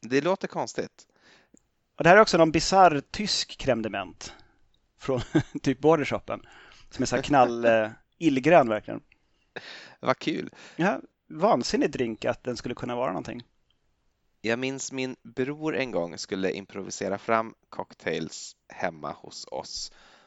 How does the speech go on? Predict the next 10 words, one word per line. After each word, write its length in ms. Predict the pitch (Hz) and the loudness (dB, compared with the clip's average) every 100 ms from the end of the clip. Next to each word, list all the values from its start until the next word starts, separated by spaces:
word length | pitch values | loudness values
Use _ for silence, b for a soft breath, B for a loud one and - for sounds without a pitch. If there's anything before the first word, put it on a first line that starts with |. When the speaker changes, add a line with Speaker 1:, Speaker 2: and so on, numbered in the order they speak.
| b | b
Speaker 1:
och, 680 | - 82 - _ _ _ - | -10 -10 -10 _ _ _ -6
eh, 300 | 90 82 76 - - - _ | -2 -2 -2 -6 -16 -20 _
gjorde 320 | 50 98 95 95 | -12 -8 -4 2
det 80 | |
enkelt 280 | 120 143 120 | 2 2 -2
för 140 | - 80 | -2 -6
sig 160 | 85 | -6
då 140 | 71 69 | -6 -6
genom 200 | 85 82 | -6 -6
att 280 | - - | -10 -16